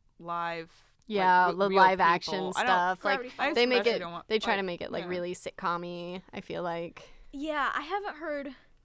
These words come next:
Speaker 3: much, but, like, I don't think there was anything. I felt like those, er, like, mid two thousands live action Disney shows, and not even just the live action ones, like The Proud Family.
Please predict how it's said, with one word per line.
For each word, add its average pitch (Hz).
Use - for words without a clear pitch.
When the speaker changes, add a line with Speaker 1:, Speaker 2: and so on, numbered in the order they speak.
Speaker 3:
much, 262
but, 320
like, 330
I 370
don't 427
think 605
there 427
was 392
anything. 302
I 359
felt 440
like 381
those, 330
er, -
like, 269
mid 262
two 294
thousands 262
live 254
action 247
Disney 240
shows, 220
and 330
not 403
even 453
just 381
the 320
live 339
action 359
ones, 247
like -
The 226
Proud 220
Family. 330